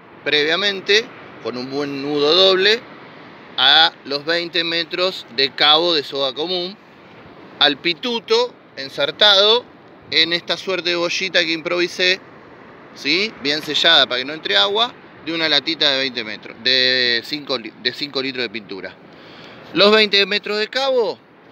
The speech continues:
y al finalizar el, eso le pongo un mosquetón rotativo al que le ato un metro y medio de cadena y con un suncho bien fuerte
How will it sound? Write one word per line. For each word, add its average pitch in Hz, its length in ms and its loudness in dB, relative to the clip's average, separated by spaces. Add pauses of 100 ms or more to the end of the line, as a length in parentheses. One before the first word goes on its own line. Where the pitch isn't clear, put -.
(480)
y 156 160 2
al 175 220 4
finalizar 170 680 -4
el, 190 140 -6 (240)
eso 190 380 -6
le 190 120 -6
pongo 185 300 -10
un 175 80 -8
mosquetón 190 760 -2 (140)
rotativo 226 920 0 (1120)
al 156 200 2
que 165 140 0
le 175 160 4
ato 120 420 -2 (240)
un 190 240 -6
metro 175 340 -6
y 151 40 -6
medio 143 560 0 (840)
de 196 160 4
cadena 220 600 0 (1160)
y 156 80 2
con 175 240 4
un 185 140 0
suncho 151 580 -2
bien 202 320 0
fuerte 214 640 2